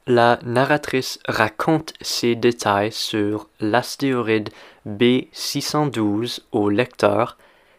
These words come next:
et si elle lui confie son numéro, c'est à cause des grandes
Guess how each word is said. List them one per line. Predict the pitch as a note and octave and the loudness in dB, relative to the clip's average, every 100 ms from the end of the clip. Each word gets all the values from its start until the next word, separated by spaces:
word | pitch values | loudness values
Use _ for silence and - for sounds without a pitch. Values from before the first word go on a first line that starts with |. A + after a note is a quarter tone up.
| _ - | _ 2
et | A#2+ A#2+ - | 4 4 2
si | - - C3 B2 - | -6 -4 -2 -4 0
elle | B2+ C#3+ D#3 - | 2 2 0 -4
lui | B2 A2 A2+ | -6 -4 -4
confie | - - D3 D#3+ - - C3 D3 - - | -6 -4 0 0 -2 -4 -2 -4 -10 -12
son | - A#2+ A2+ | -4 0 0
numéro, | A#2 C#3 D3 A2+ G#2 A2+ _ _ _ _ _ _ _ | 0 2 0 2 2 2 _ _ _ _ _ _ _
c'est | - - C3 C#3 - | -12 -2 0 0 -2
à | D3 | -6
cause | C#3+ - G#2 F#2+ G#2 G#2+ - _ - | -4 0 2 2 -2 -4 -12 _ -16
des | G#2 A2 G#2 | 0 2 2
grandes | G#2+ A2 A2 A2 A#2 A#2+ | 0 2 4 4 2 -6